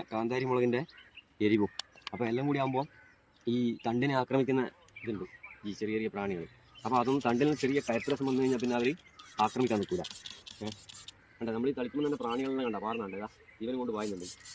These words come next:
നമുക്ക് എല്ലാവരും അടിച്ചു കൊടുക്കാൻ പറ്റും കയ്പക്ക്. ആ, കാരണം വെച്ചാൽ വേറെ കെമിക്കലോ കാര്യങ്ങളൊന്നുമില്ല.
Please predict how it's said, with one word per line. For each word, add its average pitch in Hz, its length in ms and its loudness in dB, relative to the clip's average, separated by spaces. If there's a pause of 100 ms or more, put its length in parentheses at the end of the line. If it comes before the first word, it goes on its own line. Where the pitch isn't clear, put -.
(760)
നമുക്ക് 151 240 10
എല്ലാവരും 156 360 12
അടിച്ചു 135 180 10
കൊടുക്കാൻ 131 260 12
പറ്റും 101 300 4
കയ്പക്ക്. 107 420 4 (2750)
ആ, 107 40 10 (140)
കാരണം 120 180 6
വെച്ചാൽ 135 200 4
വേറെ 131 160 6
കെമിക്കലോ 127 400 6
കാര്യങ്ങളൊന്നുമില്ല. 120 560 8